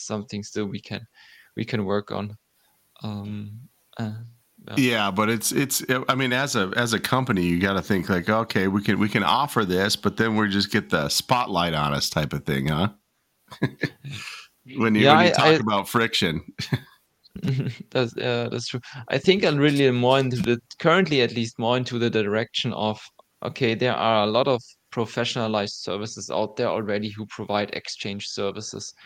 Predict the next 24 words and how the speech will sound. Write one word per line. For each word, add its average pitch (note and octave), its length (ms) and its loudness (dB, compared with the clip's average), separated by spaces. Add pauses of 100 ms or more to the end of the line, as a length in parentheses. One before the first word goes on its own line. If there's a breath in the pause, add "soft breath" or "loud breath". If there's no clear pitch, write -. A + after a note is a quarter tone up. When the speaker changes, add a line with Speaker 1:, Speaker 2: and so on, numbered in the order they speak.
(680 loud breath)
Speaker 1:
Um, G#2+ 520 -2 (460)
maybe A#2 640 0
it A2+ 240 -6 (220)
would B2+ 120 -2
help C3 300 -2
our A2+ 240 2
users A2+ 580 -4 (100)
already G#2+ 480 -2
if G#2+ 200 -10
we A2+ 120 -4
integrate G#2+ 480 -4
more G#2+ 260 0
of G2+ 200 -6
them C3 300 -2 (520)
so - 140 -6
that A#2 240 2
they A2+ 120 2
have A#2 280 -2
more A2 240 -2
options - 640 -6
to - 120 -16
choose - 360 -8
from. F#3 340 -2 (760 loud breath)
And A#2 420 -2